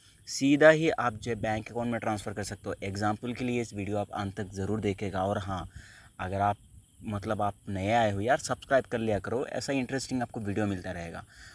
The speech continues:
और मेरी मानना ये भी है, मेरी तरह और भी बहुत सारे लोग होंगे जो अपनी अमाउंट जो हंड्रेड परसेंट आप ऑनलाइन ही करते हो, तो इस वीडियो को देखिएगा, आपको मतलब बहुत ही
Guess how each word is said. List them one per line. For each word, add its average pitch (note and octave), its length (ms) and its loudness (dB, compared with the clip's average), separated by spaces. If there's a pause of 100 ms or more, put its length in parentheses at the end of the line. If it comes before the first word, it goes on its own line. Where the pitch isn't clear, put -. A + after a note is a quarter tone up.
(160)
और G#2+ 160 -4
मेरी A2+ 320 2
मानना A#2+ 260 4
ये A#2 180 0
भी A2+ 160 0
है, G#2+ 120 2
मेरी A2 220 0
तरह A#2 280 0
और A#2 180 2
भी B2+ 140 2
बहुत G#2+ 280 -4
सारे A2 140 -2
लोग G2+ 220 -2
होंगे G2+ 260 -2
जो D#3+ 220 -2 (480)
अपनी A2+ 340 -2
अमाउंट G#2+ 360 0
जो A#2 160 -4
हंड्रेड G#2 440 -2
परसेंट A#2 340 -4
आप A#2 180 -4 (520)
ऑनलाइन A#2+ 340 2
ही A2 60 2
करते F#2+ 280 -6
हो, - 100 -10 (460)
तो C3 240 0
इस A2+ 180 -4
वीडियो A#2 200 2
को A#2+ 120 2
देखिएगा, A2 400 2
आपको A2 520 0 (160)
मतलब A#2 400 -8
बहुत A#2 320 0
ही F2 60 2